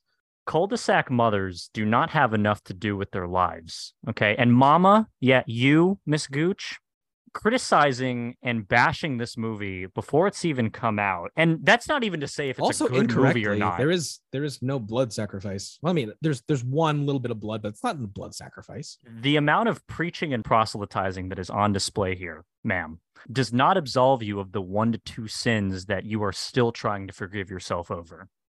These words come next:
Speaker 1: Uh, I implore you to, uh, uh, seek the truth <laughs> because you're not gonna find it here. I, I, I don't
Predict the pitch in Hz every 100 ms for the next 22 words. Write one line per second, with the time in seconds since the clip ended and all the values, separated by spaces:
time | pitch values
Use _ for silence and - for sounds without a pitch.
0 | - 110 113 131 139 - 160 175 160 139
1 | 131 - 139 120 110 104 98 92 95 _
2 | _ _ - 113 - - 180 175 - -
3 | - 110 92 - _ 113 - - _ _
4 | _ _ - - 202 - - 151 147 143
5 | 139 - 143 120 - 113 107 95 98 87
6 | 82 _ _ _ _ _ _ _ _ _
7 | _ - 147 180 156 208 165 208 277 233